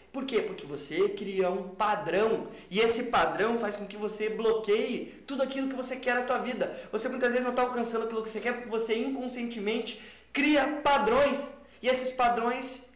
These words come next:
te bloqueiam. Isso que é a importância do treinamento. Você vê vídeos como esse que você tá vendo aqui, que já tem outras pessoas novas vendo aqui, como a, a Sabrina de Mello,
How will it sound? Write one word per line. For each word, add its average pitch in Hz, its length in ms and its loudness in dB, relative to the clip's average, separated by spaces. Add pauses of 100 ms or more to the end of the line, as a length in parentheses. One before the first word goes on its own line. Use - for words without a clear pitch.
te 311 240 -4
bloqueiam. 339 640 0 (680)
Isso 370 360 2
que 285 80 -4
é - 20 0
a 285 60 -4
importância 269 440 0
do 269 60 -8
treinamento. 262 580 0 (320)
Você - 540 0
vê 254 240 0
vídeos 226 360 0
como 196 300 2
esse 202 200 6
que - 60 -4
você 190 100 0
tá 170 120 0
vendo 160 220 0
aqui, 196 420 -4 (180)
que - 80 -12
já 185 140 2
tem 202 180 4
outras 202 220 2
pessoas 196 380 0
novas 180 320 2
vendo 180 160 0
aqui, 156 240 -4
como 185 240 -2
a, 170 440 2
a 180 60 0
Sabrina 202 480 2
de 185 140 0
Mello, 208 560 4